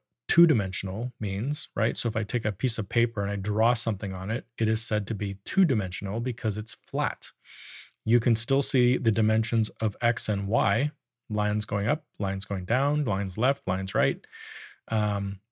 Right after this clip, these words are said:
but that's all you see. But we live in a three-dimensional world, right? From a drone, let's say you have a drone that's way up in the air looking down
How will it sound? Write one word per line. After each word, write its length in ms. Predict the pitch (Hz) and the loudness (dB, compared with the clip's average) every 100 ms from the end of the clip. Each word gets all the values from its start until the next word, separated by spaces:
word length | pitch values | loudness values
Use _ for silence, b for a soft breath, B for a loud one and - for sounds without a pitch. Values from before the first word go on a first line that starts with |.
| _ _ _ _ _ _ | _ _ _ _ _ _
but 300 | 165 127 - | 4 4 4
that's 240 | 117 113 - | 0 0 -2
all 260 | - 110 | 0 2
you 160 | 104 104 | 2 -4
see. 360 | - 120 - 113 _ _ _ b b b b b _ - | -4 -4 -4 -8 _ _ _ b b b b b _ 6
But 240 | 165 - | 6 6
we 200 | 123 165 | 6 8
live 180 | 156 123 | 8 6
in 80 | 120 | 4
a 140 | 120 | 2
three-dimensional 920 | 117 - 147 170 135 107 95 - 101 - | -2 -4 2 2 4 0 -2 -4 -6 -4
world, 320 | 67 - 101 - _ - | -4 -4 -8 -14 _ 0
right? 220 | 123 151 - _ b b b b b - | 0 0 -8 _ b b b b b -8
From 260 | - 131 131 | 2 2 4
a 120 | 131 | 2
drone, 640 | 113 117 131 135 107 127 | 2 4 4 4 4 2
let's 140 | 131 - | 0 2
say 80 | |
you 60 | 147 | 2
have 60 | 120 | 2
a 60 | |
drone 380 | 104 107 120 117 | 0 2 4 2
that's 180 | 101 - | 0 -6
way 420 | 156 165 170 165 | -2 2 4 4
up 140 | 151 | 2
in 100 | 143 | 0
the 160 | 127 120 | 0 0
air 280 | 123 110 110 | 2 2 2
looking 340 | 113 113 127 | 0 0 0
down 480 | 113 107 110 110 113 | 2 2 2 0 -2